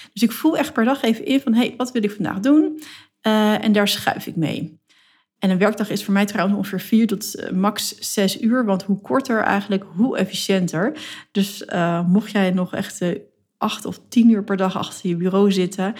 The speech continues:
eh, ga eens proberen om dat s-, een heel stuk in te korten. En bekijk dan eens wat je dan gedaan krijgt in een dag. Want ik geloof er gewoon echt in: hoe korter je werkt, hoe meer werk je kan verzetten.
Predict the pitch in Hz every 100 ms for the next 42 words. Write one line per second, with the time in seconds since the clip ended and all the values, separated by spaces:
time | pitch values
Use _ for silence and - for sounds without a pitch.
0 | - - - - 180 175 - - 254 -
1 | 226 202 208 208 196 190 - - 190 -
2 | 185 147 262 247 214 202 208 190 190 180
3 | 165 - - 175 175 175 - - _ 202
4 | - 208 240 208 196 190 170 156 202 247
5 | 240 185 165 170 160 170 - 180 165 -
6 | - 175 175 - - _ - 196 220 233
7 | - 220 - - - 175 170 175 - 220
8 | 220 202 165 165 170 - - 165 170 175
9 | - 165 196 - - 165 170 160 170 -